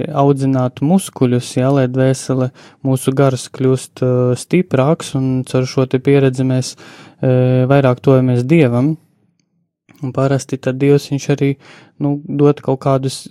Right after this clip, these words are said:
tādus garīgus impulsus, kur cilvēks var noprast, ka, eh, ar viņu notiek tā garīgā nakts. Bet cits moments ir, kad cilvēkam ir depresija vai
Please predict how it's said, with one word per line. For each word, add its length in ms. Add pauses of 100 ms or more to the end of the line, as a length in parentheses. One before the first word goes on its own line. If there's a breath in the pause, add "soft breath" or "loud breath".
tādus 340
garīgus 500
impulsus, 520
kur 160
cilvēks 480
var 100
noprast, 640
ka, 300 (560 soft breath)
eh, 40
ar 720
viņu 200
notiek 400
tā 180
garīgā 460
nakts. 440 (500 loud breath)
Bet 180
cits 220
moments 420
ir, 140
kad 240
cilvēkam 840 (100)
ir 320
depresija 960
vai 160